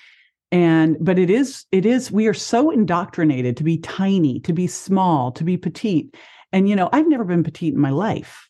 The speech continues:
Like, I wasn't petite when I was five. <laughs> So,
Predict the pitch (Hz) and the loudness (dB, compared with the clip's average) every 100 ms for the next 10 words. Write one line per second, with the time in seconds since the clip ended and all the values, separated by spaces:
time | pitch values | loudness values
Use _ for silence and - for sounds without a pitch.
0 | _ - 180 262 277 202 170 151 190 147 | _ -4 0 2 2 2 0 -2 -2 0
1 | 156 135 127 - 208 175 - 170 - - | 0 0 -4 -4 -4 -2 -2 -2 -4 -8
2 | - 311 - 180 - - - - - 269 | -2 -2 -2 -8 -6 -8 -8 -16 -6 -4
3 | - - | -2 -4